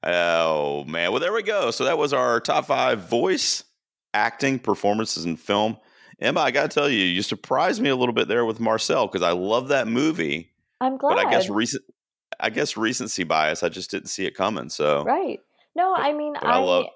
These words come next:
Speaker 2: I,
Speaker 1: I love it.
Speaker 2: I, I kinda st-, I kinda had to think a little bit, you know, what definitely has kinda stuck with me and who has delivered this great vocal performance
Speaker 1: Yeah.
Speaker 2: that I just love going back to. And I mean, it's my girl, Jenny.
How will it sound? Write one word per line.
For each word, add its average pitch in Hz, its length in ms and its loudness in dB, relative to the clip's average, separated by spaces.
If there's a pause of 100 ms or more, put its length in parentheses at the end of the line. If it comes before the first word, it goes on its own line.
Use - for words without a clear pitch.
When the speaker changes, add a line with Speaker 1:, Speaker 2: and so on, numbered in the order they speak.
Speaker 2:
I, - 60 -10
Speaker 1:
I - 40 -6
love 87 160 0
it. - 100 -4
Speaker 2:
I, - 100 2 (340)
I 269 80 2
kinda 330 380 -2
st-, - 400 -10
I 320 80 -2
kinda 349 520 -2
had 302 220 -4
to 320 80 -6
think - 240 -8
a 262 80 0
little 170 220 0
bit, 165 260 -2
you 180 120 -2
know, 170 400 -2
what 202 440 0 (300)
definitely 180 640 -2
has 175 280 -2
kinda 180 220 -6
stuck 185 440 -6
with 185 120 0 (140)
me 165 200 -4
and 160 220 -6 (160)
who 190 320 4
has 185 260 -2
delivered 165 500 0
this 160 180 -4
great 160 560 -4
vocal 180 300 0
performance 151 500 -2
Speaker 1:
Yeah. 135 260 2
Speaker 2:
that 151 200 4
I 165 120 4
just - 380 -4 (260)
love 180 300 2
going 170 280 2
back 170 320 -2
to. 156 200 0
And 151 120 0
I 156 40 -4
mean, 151 240 -6
it's - 160 -8
my 165 140 -2
girl, 180 220 2
Jenny. 196 440 0